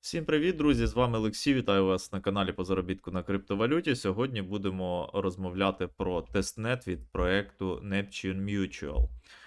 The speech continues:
Е, скажу одразу, що про цей проект я дізнався тільки в розрізі, е, того, що у них іде тестнет на Layer два від Coinbase, тобто на Base. Е,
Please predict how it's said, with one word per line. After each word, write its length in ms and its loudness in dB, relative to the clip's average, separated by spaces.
Е, 460 0
скажу 460 2
одразу, 500 6
що 220 0
про 160 -2
цей 180 0
проект 400 0
я 60 2
дізнався 520 -2
тільки 340 -4
в 100 -2
розрізі, 640 -2
е, 840 -4
того, 300 -2
що 200 -8
у 140 -4
них 260 -4
іде 200 -2
тестнет 600 -6
на 640 -4
Layer 500 4
два 400 2
від 220 -6
Coinbase, 1000 0
тобто 600 -2
на 360 -2
Base. 540 4
Е, 220 -6